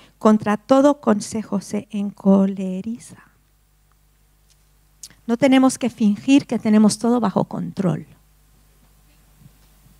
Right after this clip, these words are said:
Son inseguridades, es, es algo que ten-, pensamos que tenemos que aparentar. Otra señal es cuando transferimos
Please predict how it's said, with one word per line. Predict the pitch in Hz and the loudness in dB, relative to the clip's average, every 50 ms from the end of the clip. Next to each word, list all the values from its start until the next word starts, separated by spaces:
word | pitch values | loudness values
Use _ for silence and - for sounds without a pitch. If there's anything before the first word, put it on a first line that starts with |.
| _ _ _ _ _ _ _ - - | _ _ _ _ _ _ _ -12 -6
Son | - - - 262 277 302 | -4 0 2 2 4 4
inseguridades, | 320 320 294 - - 240 208 208 196 190 202 190 202 240 277 262 220 196 - - | 2 0 0 0 2 2 4 4 2 0 0 0 2 2 2 2 0 -2 -2 -2
es, | 285 285 - - - - - - _ | -2 -2 -2 -6 -16 -20 -20 -10 _
es | - 285 - | -2 0 0
algo | 302 285 311 311 320 | 0 2 2 0 0
que | - 311 262 | 0 0 0
ten-, | 254 233 226 - - - | 0 0 0 -2 -2 0
pensamos | - 233 220 - 196 269 311 302 | 0 0 2 0 0 0 0 2
que | - 320 | 2 2
tenemos | - 269 247 254 285 285 - | 2 4 6 6 6 4 2
que | - | 0
aparentar. | 330 302 _ - 220 214 196 185 180 170 196 - 180 190 226 262 240 - - - - _ _ _ _ _ _ _ _ _ _ _ _ _ _ _ _ _ _ _ _ _ _ _ _ _ _ _ _ _ _ _ _ _ _ _ - _ _ _ _ _ | -2 -2 _ -2 -2 -2 -2 -4 -8 -10 -12 -12 -12 -10 -8 -10 -10 -10 -14 -20 -20 _ _ _ _ _ _ _ _ _ _ _ _ _ _ _ _ _ _ _ _ _ _ _ _ _ _ _ _ _ _ _ _ _ _ _ -20 _ _ _ _ _
Otra | - 226 254 - 302 285 285 294 - | 0 2 2 4 2 2 2 0 -2
señal | - - - 262 226 226 220 208 196 185 170 170 180 - - | -4 0 2 4 6 6 6 6 6 4 2 0 -4 -4 0
es | 220 247 247 - | 0 0 0 0
cuando | - - 226 214 214 208 196 - | 0 0 0 2 2 2 0 0
transferimos | - 202 196 185 190 - - - 190 202 226 247 254 262 277 294 277 - | -2 -2 -2 -2 -2 -2 -2 0 2 4 4 4 4 4 2 2 0 -2